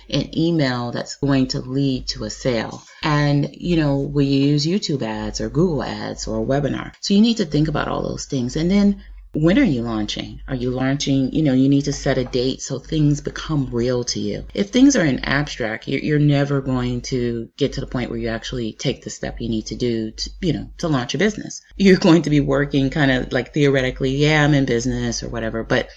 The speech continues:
when you have a date, you make things real for you. And that's with any goal. And you also need to think, are there bonuses or what are incentives for people to buy from you now so that you can kind of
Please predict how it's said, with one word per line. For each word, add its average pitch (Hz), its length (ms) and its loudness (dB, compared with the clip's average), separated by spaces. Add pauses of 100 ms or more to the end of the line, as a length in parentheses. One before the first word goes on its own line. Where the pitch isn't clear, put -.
when 156 160 6
you 143 100 6
have 170 300 -2
a 180 40 -2
date, 143 280 2
you 135 140 -2
make 139 280 2
things 131 260 0
real 120 300 -2
for 135 160 -6
you. 127 220 -2
And 127 100 -2
that's 160 220 -2
with 190 240 -6
any 127 240 -2
goal. 107 420 -8 (280)
And 160 440 0 (100)
you 175 200 0
also 156 240 -2
need 151 220 2
to 156 60 -8
think, 139 320 -2 (240)
are 131 100 -8
there 120 120 -6
bonuses 147 640 0
or 131 180 0
what 156 400 0
are 170 80 6
incentives 147 600 2
for 131 100 -8
people 131 400 -4
to - 240 -10
buy 120 340 -4
from 120 200 -4
you 113 120 -4
now 127 560 -2
so - 160 -2
that 147 160 0
you 156 100 -2
can 147 160 -2
kind 139 220 0
of 123 100 -6